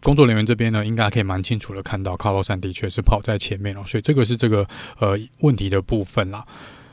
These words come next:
那另外一个就是关于 Max Verstappen 跟 Charles Leclerc 在竞争的时候呢，我们有看到，这是一个，你应该，你会看到在有一个弯道的时候呢，两部车都故意都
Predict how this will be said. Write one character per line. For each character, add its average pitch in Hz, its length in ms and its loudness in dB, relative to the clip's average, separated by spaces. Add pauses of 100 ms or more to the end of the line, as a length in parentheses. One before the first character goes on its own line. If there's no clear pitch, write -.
(140)
那 185 80 4
另 196 140 6
外 196 100 8
一 202 60 8
个 180 100 6
就 175 120 4
是 170 80 0
关 175 260 2
于 151 400 2
Max 151 220 -4
Verstappen 131 500 0
跟 123 300 2
Charles 127 260 0
Leclerc 101 380 -2
在 104 240 0
竞 135 280 0
争 127 160 2
的 123 120 2
时 - 160 -2
候 120 160 2
呢， 104 180 0
我 95 100 -2
们 101 160 -2
有 98 80 -2
看 113 300 -2
到， 104 320 -2
这 127 160 -2
是 131 160 -4
一 127 80 0
个， 117 260 0 (680)
你 135 360 4 (680)
应 180 100 2
该， 175 160 4
你 127 120 6
会 135 120 10
看 160 200 6
到 156 200 6
在 147 280 4
有 107 240 4
一 107 80 -2
个 107 440 4 (200)
弯 127 200 6
道 139 160 6
的 107 120 4
时 110 120 2
候 117 120 4
呢， 107 120 2
两 95 220 0
部 131 180 6
车 117 200 2
都 117 100 4
故 131 300 2
意 110 200 0 (140)
都 139 160 4